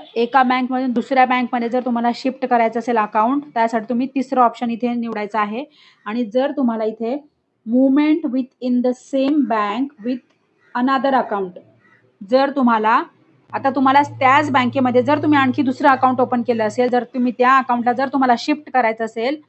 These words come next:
तुमचं आधार लिंक करायचं असेल एकाच बँकमध्ये दुसऱ्या अकाउंटला, तर त्यासाठी तुम्ही दुसरा प-,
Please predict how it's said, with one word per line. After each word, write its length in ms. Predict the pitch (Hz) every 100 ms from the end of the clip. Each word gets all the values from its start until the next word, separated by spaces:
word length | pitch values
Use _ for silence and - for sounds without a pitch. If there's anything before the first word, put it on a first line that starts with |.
| _ _ _
तुमचं 240 | 247 240 269
आधार 440 | 190 226 233 240
लिंक 220 | 226 277 302
करायचं 300 | 254 220 220
असेल 320 | 220 220 254 - _ _ _ _ _ _ -
एकाच 360 | 226 277 277
बँकमध्ये 360 | 247 233 247 233
दुसऱ्या 280 | 233 247 247
अकाउंटला, 480 | 226 220 202 220 302
तर 120 | 302
त्यासाठी 320 | 240 233 254
तुम्ही 180 | 247 277
दुसरा 260 | 302 311 302
प-, 140 | 277